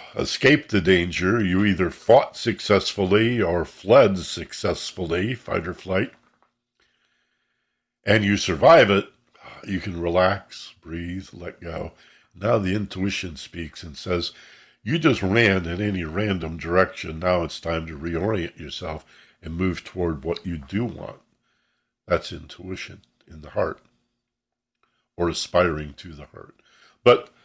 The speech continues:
most of our daily feelings are a blend of instinct and intuition. In this whole area, belly, abdomen,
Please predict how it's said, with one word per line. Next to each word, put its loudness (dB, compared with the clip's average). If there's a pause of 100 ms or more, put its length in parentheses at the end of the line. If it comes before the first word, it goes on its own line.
(160)
most 0
of 2
our 8
daily 2
feelings 0
are 6
a 4
blend 0
of -2
instinct -6
and -10
intuition. -12 (720)
In -8
this -2
whole 2 (1300)
area, 4 (1120)
belly, 2
abdomen, 0